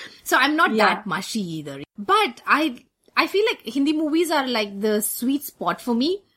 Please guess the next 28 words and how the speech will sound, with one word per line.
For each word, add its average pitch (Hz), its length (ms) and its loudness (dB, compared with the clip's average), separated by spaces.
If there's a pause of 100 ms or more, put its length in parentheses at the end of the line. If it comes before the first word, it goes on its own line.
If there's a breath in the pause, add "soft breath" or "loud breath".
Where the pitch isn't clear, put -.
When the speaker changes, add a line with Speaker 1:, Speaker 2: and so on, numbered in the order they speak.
(160)
Speaker 1:
especially 294 420 4
these 214 220 0
movies 247 280 4
that 233 120 2
I 240 80 4
love, 208 560 2
where 277 260 4
it's 277 220 -2
not 339 300 -2
too 311 140 6
mushy, 175 540 -2
mushy 233 360 2
for 262 180 0
me, 311 240 -2 (320 loud breath)
but 269 120 4
it's - 180 0
not 254 420 4
too, 233 360 4
you 180 80 2
know, 185 260 -2 (460)
devoid 180 400 4
of 180 140 -2
any 170 160 -2
romance, 147 520 -4
right? 247 260 -2
So 302 60 2
it 220 140 2
just, - 280 -2